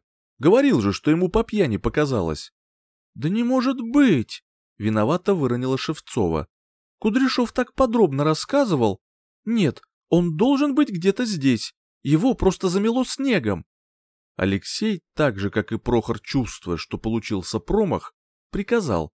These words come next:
"Давайте встанем в ряд и пройдёмся туда-сюда. Может быть, кто-то наступит на этот злосчастный труп". Изрядно потоптавшись по глубокому снегу,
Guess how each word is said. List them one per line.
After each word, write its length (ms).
"Давайте 540
встанем 600
в 60
ряд 300
и 100
пройдёмся 580
туда-сюда. 680
Может 220
быть, 320
кто-то 340
наступит 720
на 140
этот 200
злосчастный 680
труп". 340
Изрядно 640
потоптавшись 1080
по 160
глубокому 680
снегу, 680